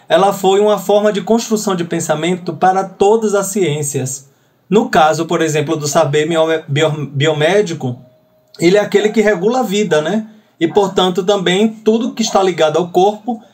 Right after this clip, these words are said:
e à vida do corpo. Então, os enfrentamentos, eles foram mais diretos. Mas no caso, por exemplo, da memória, da cultura, que é a minha disciplina da história, nós ainda temos muito ainda a conquistar e a fazer, porque essa é uma história ainda não contada,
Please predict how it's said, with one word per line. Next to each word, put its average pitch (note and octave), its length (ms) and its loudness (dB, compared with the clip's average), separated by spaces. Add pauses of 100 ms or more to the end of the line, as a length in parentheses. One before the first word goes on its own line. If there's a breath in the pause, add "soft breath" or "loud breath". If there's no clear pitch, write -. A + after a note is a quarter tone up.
e F#3+ 160 2
à F#3+ 160 4
vida G3 400 0
do F3+ 120 -2
corpo. C#3 580 -6 (300 soft breath)
Então, F3 240 0
os F#3+ 80 0
enfrentamentos, G#3 580 0
eles G3+ 220 0
foram G3+ 200 0
mais F#3 280 0
diretos. E3+ 680 -2 (240 soft breath)
Mas C4 200 2
no C#4 100 -2
caso, G3 300 2
por F#3+ 160 0
exemplo, F3 400 0
da F#3 140 2
memória, E3 600 2
da D3+ 140 0
cultura, D#3+ 480 -2
que F3 80 -2
é E3+ 40 2
a E3 40 2
minha D#3+ 180 -4
disciplina D3+ 480 -6
da C#3 120 0
história, B2+ 560 -4 (440 soft breath)
nós F3 160 2
ainda G#3 240 2
temos A3 300 2
muito A3+ 440 2
ainda F3+ 280 0
a - 20 -4
conquistar E3 520 0
e G3 60 2
a G3 80 0
fazer, F#3 460 0
porque E3+ 340 -2
essa G#3 220 0
é - 20 2
uma G#3 40 2
história F#3 300 0
ainda F3+ 200 0
não G3+ 180 0
contada, D3 640 -2